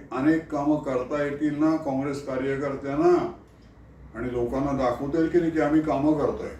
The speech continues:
राहुल गांधी काय बोलायचं ते बोलू दे, आमची कामं तुम्हाला पसंत नाही पडली तर आम्हाला मत द्या.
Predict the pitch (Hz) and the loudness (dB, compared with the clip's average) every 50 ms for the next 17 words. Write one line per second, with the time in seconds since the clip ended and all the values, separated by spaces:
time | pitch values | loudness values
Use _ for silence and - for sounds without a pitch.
0 | - - - - 113 120 131 131 135 135 131 131 135 135 131 127 123 123 120 127 | -16 -18 -10 -4 -2 0 0 0 0 -2 -2 -2 -2 -2 -2 -2 -2 0 0 0
1 | 127 127 131 120 139 139 139 143 135 127 113 104 95 95 - - - - - - | -2 -2 -2 -4 -2 -2 -2 -2 -2 -2 -2 -2 -4 -8 -10 -14 -18 -20 -20 -20
2 | - - - 160 - 135 131 139 143 131 - 127 131 139 147 135 156 139 143 143 | -20 -16 -10 -6 -4 -2 -2 -2 -2 -2 -2 0 0 0 0 0 0 0 0 0
3 | 147 147 139 127 120 - 139 135 131 135 131 127 131 131 131 131 127 127 127 120 | 0 0 0 -2 -2 -2 -2 -2 -2 -2 -2 -4 -4 -4 -2 -4 -4 -2 -2 -2
4 | 117 117 120 117 113 107 107 107 104 98 92 92 | -2 -2 -2 -4 -4 -6 -6 -6 -6 -6 -6 -6